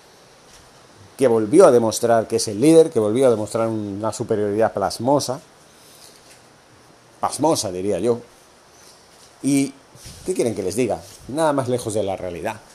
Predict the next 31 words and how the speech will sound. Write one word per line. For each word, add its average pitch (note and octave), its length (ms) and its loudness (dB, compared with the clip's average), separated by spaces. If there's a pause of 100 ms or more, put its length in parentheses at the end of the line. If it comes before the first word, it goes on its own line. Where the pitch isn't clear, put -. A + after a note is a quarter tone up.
(580)
Para C#3+ 180 6
mí G3+ 140 2
el F#3 80 6
Atlético F3 340 4
de E3 60 4
Madrid F3+ 280 2
ganó, D#3+ 340 2 (140)
sí, - 360 -2
porque A#2 260 0
tenía B2 280 0
que A2+ 120 -4
ganar. G#2 300 -8 (880)
El B2+ 100 0
primer C#3+ 320 4
gol A3 260 2 (160)
llegó E3 440 2
en C#3+ 140 0
el C#3+ 100 2
minuto F#3+ 340 2
treinta C#3+ 320 -2
y D3 60 2
nueve G3 220 0
por C#3+ 200 0
mediación C#3+ 680 0
de D#3+ 240 -2 (260)
Ángel D3+ 360 -4
Correa D3 460 0 (100)
por A#2+ 120 -6
un C3+ 280 -8
pase C3 400 -6 (640)
de C#3+ 360 4